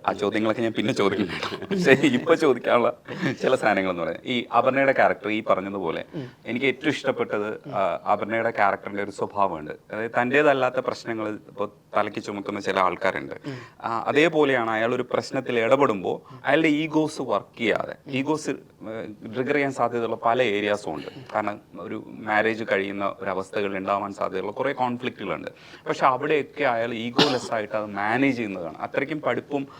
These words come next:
Speaker 1: അറിവുമുള്ള ആൾക്കാണ് അത് മാനേജ് ചെയ്യാൻ കഴിയുക. അപ്പൊ അങ്ങനെയാണ് അയാൾ അത് മാനേജ് ചെയ്ത് പഠിച്ചിട്ടുണ്ട് എന്നുള്ളത് നമുക്ക് കാണിച്ചു തരികയാണ്. ആ, ആ, ഈ പ്രശ്നത്തെ ഇങ്ങനെയാണ് കൈകാര്യം ചെയ്യേണ്ടത്. എന്നിട്ട് അയാളത് ലീഡ് ചെയ്യുന്നുണ്ട്. പല പ്രതിസന്ധികൾ വരുമ്പോഴും അയാളത് നിന്ന് ബാക്ക്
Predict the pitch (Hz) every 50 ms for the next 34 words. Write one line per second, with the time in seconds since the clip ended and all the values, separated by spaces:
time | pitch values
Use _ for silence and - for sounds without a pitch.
0 | - - - 104 113 120 135 147 147 139 127 120 120 - 95 82 107 110 120 120
1 | - 131 117 107 110 107 104 101 101 110 113 110 104 104 95 90 80 80 78 78
2 | 76 78 - 143 135 - - 127 127 - - 127 123 123 139 156 165 170 165 143
3 | 127 117 113 110 104 104 104 104 104 110 104 101 101 101 107 117 123 120 117 117
4 | - - - 110 101 104 117 - - 120 123 131 123 120 117 117 110 101 101 101
5 | 101 104 98 98 98 - - 101 101 95 95 98 92 104 101 87 87 85 82 92
6 | 117 151 143 135 131 131 - - - - 113 113 110 113 117 - - - 80 -
7 | - - 123 139 131 147 147 - 127 120 - 127 123 110 113 107 101 107 113 107
8 | 98 92 95 87 - 87 87 87 92 95 92 92 87 85 82 80 85 101 - 139
9 | 156 160 175 156 147 147 147 143 139 127 117 117 - - - - - 113 113 123
10 | 127 139 - 147 131 107 87 80 76 73 - - - - - - - - - 123
11 | 117 120 147 180 170 - - 135 131 123 - 147 139 143 147 143 143 135 127 123
12 | 120 120 120 117 120 131 - - - 107 113 117 123 123 123 123 120 120 117 107
13 | 107 107 113 113 - - - 143 139